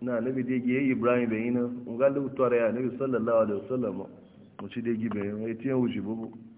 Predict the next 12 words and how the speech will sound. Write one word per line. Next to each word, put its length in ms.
E 80
bona 540
wuji 400
je 200
la 200
la 160
tore 340
kendo 260
de 100
wa 160
la 140
moto, 440